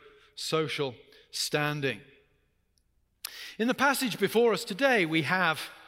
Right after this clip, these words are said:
detail that doesn't seem necessary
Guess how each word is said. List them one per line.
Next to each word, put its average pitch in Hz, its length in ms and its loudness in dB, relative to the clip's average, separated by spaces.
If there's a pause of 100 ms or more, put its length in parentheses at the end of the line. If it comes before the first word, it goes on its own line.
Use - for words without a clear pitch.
(920)
detail 214 480 0 (1300)
that 175 360 -4
doesn't 247 300 0
seem 202 420 0
necessary 151 1000 -2